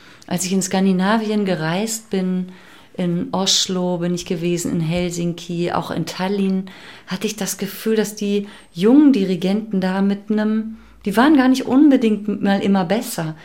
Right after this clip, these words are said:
aber die waren mit einem größeren Selbstverständnis bei der Sache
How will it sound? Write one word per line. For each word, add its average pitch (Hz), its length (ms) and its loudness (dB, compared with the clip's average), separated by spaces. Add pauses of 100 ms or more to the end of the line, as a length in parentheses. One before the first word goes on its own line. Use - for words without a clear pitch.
(220)
aber 185 160 2
die 190 180 0
waren 202 220 2
mit 202 160 -2
einem 190 220 0 (240)
größeren 190 600 2
Selbstverständnis 165 920 -6
bei 160 160 -6
der 160 160 -6
Sache 156 360 -12